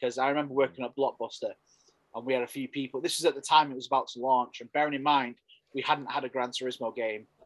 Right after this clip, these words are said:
since the P S two. And I mean, the P S three was already, like,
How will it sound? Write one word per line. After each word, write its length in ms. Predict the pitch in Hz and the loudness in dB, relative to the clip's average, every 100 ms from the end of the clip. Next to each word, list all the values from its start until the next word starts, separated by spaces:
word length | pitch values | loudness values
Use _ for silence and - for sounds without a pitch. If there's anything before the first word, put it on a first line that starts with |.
| _ | _
since 200 | - 123 | -14 -14
the 60 | - | -4
P 160 | 139 | -2
S 200 | 113 - | -2 -2
two. 260 | - 120 98 - | -2 -2 -2 -10
And 100 | 117 | -12
I 60 | |
mean, 260 | 117 117 117 _ _ _ | -8 -6 -8 _ _ _
the 80 | 123 | -6
P 220 | 120 151 | -2 2
S 180 | 139 - | 2 2
three 220 | - 139 | -2 0
was 180 | 120 113 | 0 0
already, 320 | 135 123 120 110 | 2 2 0 0
like, 260 | 113 107 | 0 -2